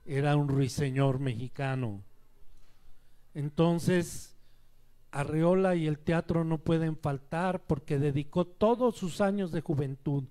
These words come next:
Lo único que estudió Juan José Arreola formal y profesionalmente, para que no lo olviden, porque hay mitos que yo he venido a echar abajo, que era autodidacta, que no había estudiado, que no terminó la primaria.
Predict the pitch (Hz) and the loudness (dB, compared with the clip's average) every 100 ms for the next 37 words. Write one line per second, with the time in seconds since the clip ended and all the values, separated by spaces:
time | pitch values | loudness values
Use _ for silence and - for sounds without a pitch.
0 | - - - - - 190 185 196 - - | -12 -20 -16 -14 -2 6 8 8 4 -2
1 | 247 262 269 254 247 - 226 220 - 180 | 2 4 4 0 -2 0 0 0 -4 -4
2 | - - 156 147 175 190 208 - 185 175 | -2 2 2 6 6 6 4 2 0 0
3 | 156 165 147 - 190 196 190 180 185 190 | 0 0 0 0 0 0 -2 0 2 4
4 | 190 190 185 - - 147 143 160 170 185 | 4 2 -2 -4 0 0 0 0 0 0
5 | 190 190 - 165 151 156 135 156 147 165 | -2 -4 -2 0 0 0 -2 0 0 -2
6 | 170 160 156 156 147 170 180 - - - | -2 -2 -2 -4 -4 -6 -6 -8 -16 -20
7 | - - - - - - - - 143 139 | -16 -14 -14 -16 -16 -16 -18 -6 -2 -2
8 | 131 135 131 160 190 180 147 156 156 160 | -2 -4 4 8 10 8 6 4 4 2
9 | 170 175 - 156 160 160 156 151 151 156 | 0 0 0 0 0 2 0 2 2 2
10 | - 147 127 147 143 165 135 147 139 131 | 0 -2 4 4 4 0 -4 -2 0 0
11 | 143 131 131 123 120 - 151 143 - - | -4 -4 -2 -2 -4 -4 -6 -6 -14 -18
12 | - - - - - - 151 143 151 139 | -20 -20 -20 -20 -20 -4 4 6 6 4
13 | - 135 127 123 131 135 - - 127 - | 0 0 2 2 2 0 -4 -2 -2 -2
14 | 123 123 127 127 - 123 117 123 127 123 | -4 0 0 0 -2 -2 0 0 0 2
15 | 127 - 123 135 - 143 147 127 131 127 | 0 -2 -6 -6 -4 -6 -4 -6 -4 -4
16 | 120 131 120 123 143 139 139 127 | -6 -10 -8 -6 -6 -4 -6 -10